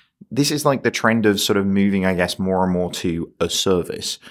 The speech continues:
So, you know, similar with Fluidly, this is not about you buy a, a loan, you buy a product. This is about being in a situation where you're actually, you're working with somebody who, to your point, is actually on your side.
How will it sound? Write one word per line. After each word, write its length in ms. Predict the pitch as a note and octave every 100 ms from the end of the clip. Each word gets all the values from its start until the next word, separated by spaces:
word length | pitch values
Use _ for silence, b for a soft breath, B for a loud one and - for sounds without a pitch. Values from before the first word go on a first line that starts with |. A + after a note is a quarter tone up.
| B -
So, 400 | G#2 G2 F#2+ F2+
you 100 | F#2
know, 120 | E2+
similar 400 | - B2 B2+ F#2+
with 280 | E2+ E2 -
Fluidly, 440 | C#3 B2 E2 E2+
this 180 | F#2 F#2+
is 80 | F#2+
not 160 | G2+
about 460 | G2 F#2+ F#2 F2+ - B -
you 160 | F#2+
buy 240 | E2 F#2 F2+
a, 100 | E2+ _ _ -
a 60 | F2+
loan, 400 | E2+ F2 E2+ E2+
you 80 |
buy 200 | D#2+ F2
a 80 | E2
product. 500 | - B2+ G2+ D#2 -
This 160 | G2+ G2+
is 80 | F2+
about 320 | G2 F#2 -
being 160 | G2+
in 80 | F2
a 40 | F2
situation 500 | - - F#2 F2+ F2
where 100 | E2+
you're 160 | F2
actually, 420 | F2+ - F#2+ F2 F2 B B -
you're 140 | F#2+
working 480 | F2+ G#2+ A2 G2+ F#2+
with 100 | F#2
somebody 320 | - F#2 F#2
who, 400 | F2+ F#2 F#2 F2 B B _
to 160 | - G#2
your 180 | D3+
point, 340 | F3+ F2+ F2 -
is 140 | F2+
actually 480 | F#2+ - F#2+ F2+ -
on 220 | G2 F#2+
your 240 | F#2 F2 E2
side. 560 | - A#2+ E2+ - -